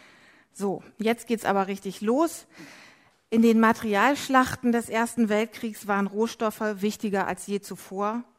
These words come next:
in einem Krieg. Einen technisierten und totalen Krieg wie den Ersten Weltkrieg zu führen,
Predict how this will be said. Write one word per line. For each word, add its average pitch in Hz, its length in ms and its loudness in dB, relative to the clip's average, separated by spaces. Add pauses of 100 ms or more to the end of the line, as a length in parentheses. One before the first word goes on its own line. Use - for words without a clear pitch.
(140)
in 196 140 -2
einem 185 240 -2
Krieg. - 440 -14 (320)
Einen 208 180 0
technisierten 240 800 0
und 214 160 0
totalen 233 480 0
Krieg 240 400 -6
wie 214 80 -2
den 208 180 2
Ersten 202 440 0
Weltkrieg 220 420 -2
zu 214 100 -10
führen, 214 520 -2